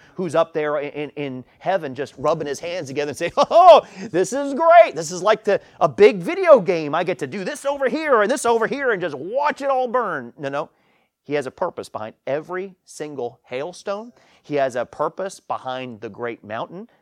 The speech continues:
that's fiery. He has a purpose behind that which is called wormwood, that star we're about to see that comes from heaven.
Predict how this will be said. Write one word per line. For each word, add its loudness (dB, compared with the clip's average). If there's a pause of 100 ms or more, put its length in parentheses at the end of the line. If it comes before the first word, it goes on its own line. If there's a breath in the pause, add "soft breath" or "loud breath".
that's -12
fiery. -6 (200 soft breath)
He -6
has -2
a -10
purpose -6
behind -8
that -2
which -10
is -16
called -10
wormwood, -12
that -16
star -10
we're -6
about -6
to -18
see -10 (240 soft breath)
that -14
comes -12
from -12
heaven. -6